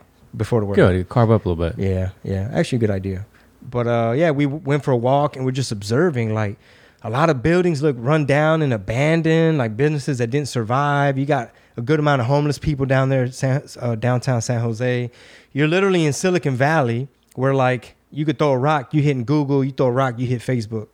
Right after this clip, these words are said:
Speaker 1: and so on.
Speaker 2: Mm.
Speaker 1: So it's this dichotomy of, like, the richest of the rich and the elite and, like, this tech hub.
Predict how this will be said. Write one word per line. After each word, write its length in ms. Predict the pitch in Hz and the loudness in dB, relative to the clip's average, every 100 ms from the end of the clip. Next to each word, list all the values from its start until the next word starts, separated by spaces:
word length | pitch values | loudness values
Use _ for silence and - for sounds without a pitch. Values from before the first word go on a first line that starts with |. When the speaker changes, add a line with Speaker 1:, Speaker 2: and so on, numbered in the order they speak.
| _ | _
Speaker 1:
and 120 | 113 | -10
so 160 | - 143 | 0 2
on. 260 | 120 107 120 | 2 -2 -4
Speaker 2:
Mm. 180 | 120 - - _ | -4 -8 -16 _
Speaker 1:
So 480 | - 165 151 139 - _ _ _ - | 0 4 4 2 -4 _ _ _ -2
it's 220 | 147 - | -2 0
this 220 | 156 117 | -2 0
dichotomy 880 | 143 123 - 180 208 165 123 113 117 _ _ _ _ - | -2 -2 -2 0 0 0 0 -2 -6 _ _ _ _ -4
of, 220 | 135 123 | -2 0
like, 440 | 127 127 120 113 - _ _ _ - | 0 0 0 -6 -16 _ _ _ -6
the 140 | 127 117 | -4 0
richest 400 | 147 - 143 135 | 0 0 0 0
of 80 | |
the 80 | 123 | 0
rich 500 | 120 165 147 - - 127 | 0 0 -2 -6 -12 -4
and 120 | 127 | 0
the 140 | 123 | 2
elite 360 | 117 127 151 - _ _ - | 2 2 0 -4 _ _ -8
and, 120 | 123 | -4
like, 160 | 113 107 | -4 -4
this 160 | 107 - | -8 -2
tech 320 | - 170 - | 2 2 2
hub. 360 | 127 113 113 | 2 2 2